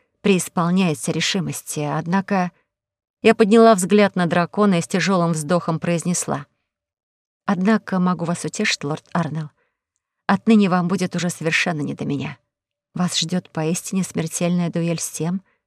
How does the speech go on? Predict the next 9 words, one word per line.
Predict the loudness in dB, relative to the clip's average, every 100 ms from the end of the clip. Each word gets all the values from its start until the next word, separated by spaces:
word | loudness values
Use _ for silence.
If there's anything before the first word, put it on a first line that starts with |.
| _ _ _
кто | -20 -8 -8
так | -4 -4 -4
похож | -6 -6 -4 -6 -6
на | -6
вас». | -6 -8 -10 -12 _ _ _ _ _ _ _ -6
«Завуалированное | 4 6 8 8 6 6 6 4 2
оскорбление?» | 2 2 2 4 4 4 2 -2 -8 _ _ _
осведомился | -2 0 0 -2 0 -2 -2
дракон. | -2 -2 -2 -6